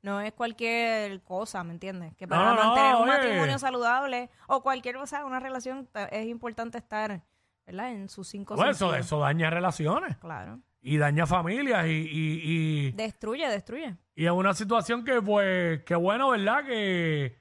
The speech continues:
Speaker 2: que él lo está aceptando y que, y que se rehabilitó. Eso es lo importante de. Eh, obviamente, en esa entrevista, en, en otro momento, él dice que el, el presentador le pregunta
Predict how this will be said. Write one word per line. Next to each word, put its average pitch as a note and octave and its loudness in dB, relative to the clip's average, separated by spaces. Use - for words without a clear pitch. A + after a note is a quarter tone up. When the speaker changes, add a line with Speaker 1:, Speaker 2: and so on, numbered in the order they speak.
Speaker 2:
que D3 -4
él D#3 2
lo E3 4
está F3+ 0
aceptando A3 2
y A3+ -4
que, F3 0
y F3 -4
que E3 0
se E3+ 0
rehabilitó. D#3+ 2
Eso E3+ -2
es F#3+ 0
lo F#3+ 0
importante E3 0
de. F#3 0
Eh, E3 0
obviamente, A3 2
en G3 -2
esa G3 -2
entrevista, A3 0
en, F#3+ -4
en F3+ -4
otro F3+ -2
momento, G#3+ -2
él G3+ 0
dice G3 -2
que F#3 0
el, D#3+ 2
el D3+ -4
presentador E3+ 0
le G3+ 2
pregunta G#3 0